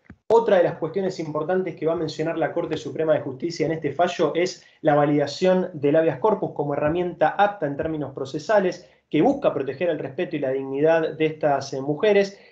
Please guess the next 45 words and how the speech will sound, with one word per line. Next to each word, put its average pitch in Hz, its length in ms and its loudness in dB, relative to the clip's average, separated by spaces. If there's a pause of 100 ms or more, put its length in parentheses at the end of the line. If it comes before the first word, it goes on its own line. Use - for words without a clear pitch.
y 165 100 0
a 156 80 0
su 185 180 0
vez, 208 560 2
de 139 100 0
la 151 120 2
misma 202 300 -2
forma 160 680 2
que 160 380 0
había, 139 640 0
mm, 127 260 -8
ocurrido 151 480 2
en 143 80 2
el 147 80 4
año 147 200 2
dos 127 80 -6
mil 151 140 0
cinco 165 300 -2
con 139 140 2
el 131 80 -6
fallo 156 240 0
Berbisky, 196 480 0 (160)
legitima 175 920 2
el 135 140 -2
carácter 151 380 0
colectivo 147 480 0
de 151 160 4
la - 120 0
presentación 143 600 -6
realizada 147 500 0
por 143 140 0
estas 139 420 -2 (300)
treinta 143 320 2
y 139 60 0
cinco 156 320 -2
mujeres. 120 540 -8 (360)
En 240 120 4
relación 202 360 4
al 185 100 4
derecho 185 300 -2
universal 160 680 0
a 139 60 -4
la 135 100 -2
seguridad 143 420 -4
social, 170 640 0